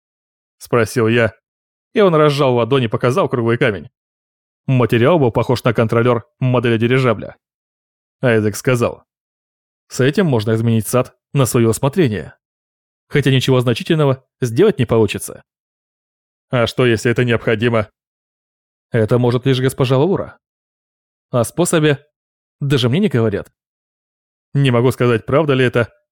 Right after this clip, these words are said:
но мне оно и ни к чему. Да и если кто-то узнает, может воспользоваться этим. Так-то я рассказывать не собирался,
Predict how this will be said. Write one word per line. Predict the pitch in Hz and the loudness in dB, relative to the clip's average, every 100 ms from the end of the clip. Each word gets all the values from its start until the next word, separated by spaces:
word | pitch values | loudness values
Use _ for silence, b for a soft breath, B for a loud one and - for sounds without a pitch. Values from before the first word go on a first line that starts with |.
| _ | _
но | 262 220 | -2 0
мне | 170 131 | 2 0
оно | 127 | 2
и | 113 | 0
ни | 101 | -2
к | |
чему. | - 123 113 - _ _ _ _ _ _ | -2 -2 -2 -6 _ _ _ _ _ _
Да | 131 117 120 | -8 -2 0
и | 110 | 2
если | 110 120 | 0 -2
кто-то | 123 117 113 | -4 0 0
узнает, | 101 123 117 101 _ _ _ _ | 0 0 0 -2 _ _ _ _
может | 135 123 117 | -4 -2 0
воспользоваться | 120 - 185 135 110 107 131 | -2 -2 -2 0 0 -2 -4
этим. | 143 107 - _ _ _ _ _ _ _ _ _ _ _ | -4 -8 -12 _ _ _ _ _ _ _ _ _ _ _
Так-то | 180 - 151 | -2 2 2
я | |
рассказывать | 120 - 131 117 113 | 2 0 0 0 0
не | |
собирался, | 120 127 147 127 101 - | -2 0 2 0 -2 -10